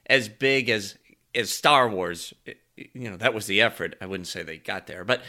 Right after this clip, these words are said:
it, it really is exciting. And I, and I love having these discussions because, um,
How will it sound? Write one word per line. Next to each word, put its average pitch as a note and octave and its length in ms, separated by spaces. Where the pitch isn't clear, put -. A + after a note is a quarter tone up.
it, D3+ 200
it C#3+ 200
really F#3 240
is D3 140
exciting. C#3+ 440
And F#2+ 100
I, G#2 120
and B2 120
I A2 60
love D3+ 460
having C#3 320
these A#2+ 200
discussions G#2+ 600
because, G2 420
um, F2+ 300